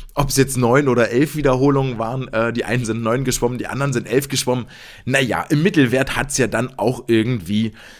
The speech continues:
gepasst. Also so amüsieren wir uns, äh, dort, äh, durchs Becken, durch die Gegend. Ähm, immer mit reichlich Freude und Unterhaltung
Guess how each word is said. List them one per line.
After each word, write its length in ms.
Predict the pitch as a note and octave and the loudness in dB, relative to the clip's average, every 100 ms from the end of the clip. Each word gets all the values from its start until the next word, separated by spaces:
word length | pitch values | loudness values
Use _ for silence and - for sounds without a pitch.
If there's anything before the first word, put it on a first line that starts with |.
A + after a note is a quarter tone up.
| - | -8
gepasst. 480 | - C#3+ C3+ E2 - | 0 0 0 -6 -4
Also 140 | C#3+ D3 | 0 2
so 420 | D#3+ F#3+ - - - - - - - - | 4 4 2 -8 -14 -14 -14 -20 -12 -8
amüsieren 440 | - D#3+ D3+ D3+ E3 | -4 2 4 4 2
wir 100 | C3+ | 0
uns, 220 | C#3+ C3+ | -2 -2
äh, 120 | A2+ | -4
dort, 300 | A2+ A2+ C#3+ | -2 -2 -2
äh, 80 | A#2+ | -2
durchs 320 | B2 C3 A#2+ | 0 -2 -2
Becken, 360 | G2+ C3 E3 C3+ | -4 -4 -4 -2
durch 200 | C3 B2+ | -2 -2
die 140 | A#2 | -4
Gegend. 480 | G#2+ B2 E3+ C#4 - - - - - - - - - - - | 2 2 2 -2 -10 -12 -12 -16 -18 -20 -20 -20 -20 -16 -6
Ähm, 240 | B2 C#3+ C#3 - _ - | -4 -4 -8 -20 _ 0
immer 200 | F3+ E3+ | 2 4
mit 160 | D3 | 2
reichlich 460 | A2+ C3+ C3 B2+ - - - - - - - | 2 2 0 -2 -4 -14 -20 -20 -20 -20 -20
Freude 460 | - - A#2+ C#3 C3+ | -12 -2 2 6 4
und 160 | A2 | 2
Unterhaltung 580 | G#2+ G#2+ G#2 B2 B2 A2 | 0 0 2 2 2 0